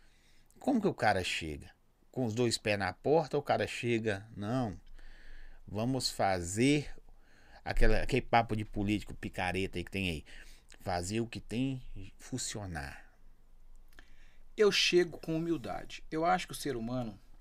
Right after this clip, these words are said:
Speaker 2: né, e a pandemia nos ensinou muito bem isso, ele tem que saber entrar, ele tem que saber sair de qualquer lugar.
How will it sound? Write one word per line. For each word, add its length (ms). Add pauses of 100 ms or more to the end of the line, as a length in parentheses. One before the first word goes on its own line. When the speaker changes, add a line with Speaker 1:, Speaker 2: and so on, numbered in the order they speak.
(220)
Speaker 2:
né, 120
e 60
a 40
pandemia 420
nos 140
ensinou 300
muito 300
bem 220
isso, 280 (200)
ele 120
tem 120
que 80
saber 360
entrar, 520 (600)
ele 100
tem 120
que 80
saber 240
sair 240
de 80
qualquer 280
lugar. 280